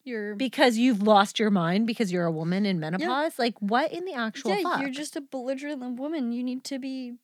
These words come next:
Speaker 1: you need a
Speaker 2: You're high risk. <laughs>
Speaker 1: You're high risk. You need to be lobotomized
Speaker 2: <laughs> Oh my
Speaker 1: now.
Speaker 2: God. They also, during that press conference, referenced an incident on January ten when a welfare check was done on Nicola's residence.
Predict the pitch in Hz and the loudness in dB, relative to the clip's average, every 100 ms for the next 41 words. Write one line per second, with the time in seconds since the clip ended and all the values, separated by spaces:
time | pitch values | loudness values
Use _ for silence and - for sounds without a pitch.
0 | _ _ _ _ - 285 254 247 254 233 | _ _ _ _ -12 -6 -6 -4 -6 -6
1 | 226 208 196 220 185 214 185 - - 202 | -6 -6 -2 0 2 0 0 -8 -6 -6
2 | 202 - 262 285 269 294 294 302 294 294 | -6 -10 -6 -6 0 2 2 -2 -2 -6
3 | - - 269 269 262 262 233 226 254 269 | -12 -6 -4 -2 -4 -6 -6 -2 -2 -2
4 | 262 254 269 254 - - 220 220 226 240 | -4 -4 -6 -8 -16 -12 -4 -2 -2 -4
5 | 240 233 269 233 - _ _ _ 202 202 | -6 -6 -8 -14 -20 _ _ _ -6 -2
6 | 196 220 294 233 214 190 - 165 151 - | -4 -4 -6 -4 -2 -4 -6 -10 -10 -10
7 | 185 180 226 233 - - 202 - 294 - | -10 -6 -6 -6 -10 -4 -4 -4 -10 -10
8 | - 147 170 165 160 156 - 170 190 208 | -12 -8 -8 -8 -10 -10 -6 -4 -2 -2
9 | 254 285 277 - 170 135 - - _ _ | -4 -6 -8 -8 -8 -8 -10 -14 _ _
10 | - 208 208 196 202 240 277 269 - 170 | -2 0 0 0 -2 -2 -6 -4 -4 -4
11 | 185 185 170 170 160 160 160 170 160 170 | -4 -6 -4 -4 -2 -6 -6 -4 -4 -8
12 | 156 - 127 127 - - _ - | -10 -10 -12 -12 -16 -20 _ -20